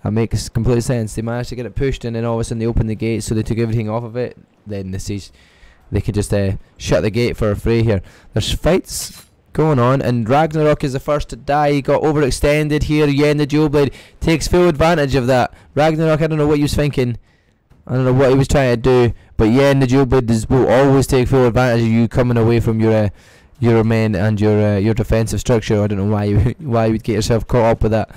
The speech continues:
um, especially when four heroes came up there really, really quickly from the Kebab side to do, to get the defense there. But one hero down. Um,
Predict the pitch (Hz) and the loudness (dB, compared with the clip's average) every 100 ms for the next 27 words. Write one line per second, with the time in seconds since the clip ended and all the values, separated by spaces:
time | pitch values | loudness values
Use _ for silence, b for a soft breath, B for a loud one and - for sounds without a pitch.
0 | B B B 101 107 104 101 98 - - | B B B 0 2 2 0 -4 -4 -2
1 | 156 170 160 170 160 160 151 - 147 131 | 2 2 0 0 0 0 -2 -4 -4 -2
2 | 127 120 131 131 131 123 - 127 117 113 | -2 0 2 2 2 2 0 0 -2 -4
3 | 110 110 110 117 - 104 98 107 101 - | -4 -2 -2 -2 -2 -4 -2 -2 -2 -4
4 | B B - 110 98 208 107 113 113 107 | B B -2 0 0 0 -2 -2 -2 -4
5 | 104 95 98 95 147 156 143 123 117 113 | -6 -6 -4 0 2 4 2 2 0 -2
6 | B B B B - 101 95 92 95 | B B B B -4 -2 -2 -4 -6